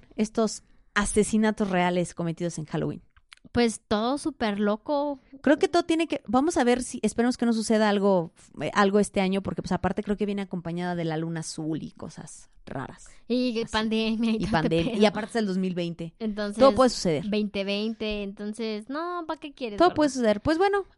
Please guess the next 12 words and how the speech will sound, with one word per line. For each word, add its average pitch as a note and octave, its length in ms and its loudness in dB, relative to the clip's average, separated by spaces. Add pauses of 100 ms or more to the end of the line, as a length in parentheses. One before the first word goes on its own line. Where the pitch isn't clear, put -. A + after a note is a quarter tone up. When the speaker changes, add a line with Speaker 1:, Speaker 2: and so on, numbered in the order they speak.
Speaker 1:
ahí E4 200 4
estuvo D#4+ 520 2 (120)
esta, B3 340 0 (180)
estas B3+ 440 -2
cinco D4 480 -4
historias A3 460 0
de G3+ 80 0
asesinos G#3+ 600 -2 (100)
reales F3 720 0
en E3+ 140 -2
Halloween. E3 500 2
Conocimos, G#3+ 720 -2